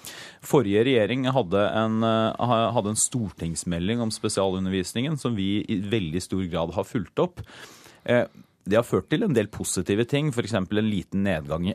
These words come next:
andelen som får spesialundervisning, men det har nok ikke fungert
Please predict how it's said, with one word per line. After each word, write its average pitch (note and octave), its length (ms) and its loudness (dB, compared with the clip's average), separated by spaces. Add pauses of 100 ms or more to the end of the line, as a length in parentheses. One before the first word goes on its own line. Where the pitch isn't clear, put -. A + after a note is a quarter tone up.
(100)
andelen D#2+ 680 -2
som F#2+ 160 -6
får F2+ 220 -4
spesialundervisning, F2+ 960 -2
men A2+ 300 0
det A#2+ 100 0
har E2+ 320 -2
nok F#2+ 160 -6
ikke A2+ 160 -4
fungert A#2 680 0